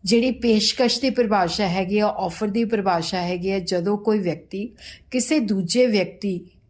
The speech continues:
ਦੀ ਸਵੀਕ੍ਰਿਤੀ ਲੈਣ ਦੀ ਨੀਅਤ ਨਾਲ ਕਿਸੇ ਕੰਮ ਨੂੰ ਕਰਨ ਜਾਂ ਨਾ ਕਰਨ ਦੀ ਇੱਛਾ ਜ਼ਾਹਿਰ ਕਰਦਾ ਹੈ, ਤਾਂ ਇਹ ਆਪਾਂ ਕਹਿੰਦੇ ਹਾਂ ਵੀ ਉਹਨੇ ਪ੍ਰਸਤਾਵ ਦਿੱਤਾ ਹੈਗਾ। ਜਿਵੇਂ ਇਹ ਆਪਣੀ ਕਾਰ, ਇਹ ਜਿਹੜਾ ਹੈਗਾ ਬੀ ਨੂੰ ਆਫਰ ਦਿੰਦਾ ਹੈ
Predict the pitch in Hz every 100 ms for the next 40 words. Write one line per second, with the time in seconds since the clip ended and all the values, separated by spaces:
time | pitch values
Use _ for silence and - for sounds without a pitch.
0 | - 226 233 - 208 185 233 262 277 262
1 | 208 185 196 208 233 202 170 165 165 160
2 | 165 - - - - 247 320 311 - 196
3 | 202 214 233 233 208 220 233 220 196 170
4 | 185 202 202 185 180 196 - 175 - 214
5 | 185 175 139 185 196 170 160 165 156 175
6 | - - - - _ 220 - - 214 233
7 | 226 - 202 190 180 190 202 220 - 190
8 | 214 240 220 - 190 156 147 156 - 123
9 | 143 - - - - - _ - 208 233
10 | 233 220 226 240 - 202 226 220 226 185
11 | 175 196 196 - - - _ _ _ _
12 | _ _ - - - - 226 214 226 196
13 | 220 208 220 185 185 196 202 170 196 190
14 | 185 175 190 214